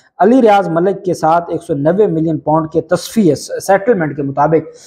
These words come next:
इसमें तकरीबन पचास मिलियन पाउंड मालियत की एक बरतानवी जायदाद है, एक हाइडर पार्क प्ल-, प्लस है, लंदन डब्ल्यू, अ, टू टू एल एच शामिल थे। ये जायदाद नवाज शरीफ के बेटे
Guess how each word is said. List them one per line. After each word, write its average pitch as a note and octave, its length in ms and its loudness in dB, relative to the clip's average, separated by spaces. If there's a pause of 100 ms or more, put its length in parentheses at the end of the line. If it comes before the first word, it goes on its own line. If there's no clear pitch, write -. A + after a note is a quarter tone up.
(280)
इसमें A3+ 320 2
तकरीबन G3 380 2
पचास G3+ 640 0
मिलियन F3 300 -2
पाउंड F3 280 -2
मालियत D#3 500 -2
की D#3+ 80 -2
एक D3 160 -6
बरतानवी D3+ 440 0
जायदाद C3+ 460 0
है, A#3 280 2 (420)
एक A3+ 300 2
हाइडर F#3+ 300 2 (340)
पार्क F3+ 260 2
प्ल-, E3 400 -4 (100)
प्लस F#3 320 0
है, A3+ 240 0 (320)
लंदन A3+ 380 2
डब्ल्यू, G#3 460 0
अ, F#3+ 320 0 (120)
टू A#3+ 120 2
टू A3 220 2
एल G3 460 2
एच F#3 160 2
शामिल D#3+ 500 -2
थे। C#3 60 -6 (420)
ये A#3+ 200 2
जायदाद F#3+ 480 2
नवाज E3 260 0
शरीफ F3+ 260 -6
के E3 60 -6
बेटे D3+ 480 -4